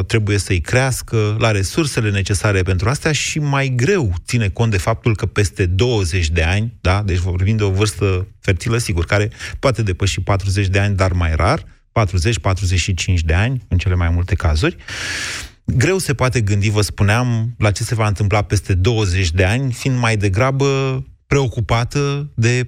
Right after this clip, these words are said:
prezentul continuu, cum îi spun britanicii. Uh, contraargumentul este acela că, pe termen lung, societatea, sigur că da, trebuie să aibă grijă de echilibrul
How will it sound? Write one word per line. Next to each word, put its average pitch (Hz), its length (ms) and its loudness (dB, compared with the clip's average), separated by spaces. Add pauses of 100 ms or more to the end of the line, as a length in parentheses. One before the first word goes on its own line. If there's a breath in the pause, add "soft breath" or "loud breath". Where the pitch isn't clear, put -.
prezentul 131 580 0
continuu, 127 840 0
cum 87 400 0 (140)
îi 90 120 4
spun 85 540 -2
britanicii. 85 680 -2 (720 loud breath)
Uh, 131 360 0 (240)
contraargumentul 196 1000 -2
este 175 340 0
acela 175 380 0
că, - 160 -4 (240)
pe 165 100 0
termen 147 540 0
lung, 135 360 0
societatea, 120 680 0
sigur 117 300 -2
că 110 120 0
da, 113 160 0
trebuie 113 320 0
să 104 120 -4
aibă 110 260 2
grijă 95 840 2
de 101 240 2
echilibrul 98 880 0